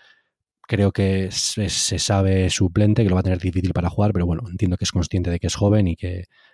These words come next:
el, el, la carrera, ser futbolista en primera división es complicado, todo tienes que, que ir subiendo peldaño a peldaño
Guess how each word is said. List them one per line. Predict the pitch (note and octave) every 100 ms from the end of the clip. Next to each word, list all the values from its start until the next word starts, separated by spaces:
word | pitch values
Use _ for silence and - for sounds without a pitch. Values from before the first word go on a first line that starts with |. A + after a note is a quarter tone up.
| _
el, | F2 F2+
el, | G2 F2 F2+ -
la | - G#2 E2+
carrera, | F2+ G2 F#2+ F2+ F2 -
ser | - G#2
futbolista | G2+ F2+ F#2 G2+
en | F2+
primera | F2+
división | F2 - F2+ F2 E2+ _ _ _ _ _ -
es | -
complicado, | G2 F2 F2 A2+ A2+ F#2+ - _ - - -
todo | - F2+ E2+
tienes | F2+ E2+ -
que, | F#2 E2+ E2+
que | F#2 E2+ E2 E2 F2 _ - - -
ir | G#2
subiendo | G#2 G2 F#2+ F2+ F2+ F2
peldaño | F2+ F#2 F2+
a |
peldaño | E2+ E2+ G#2+ G#2+ A2+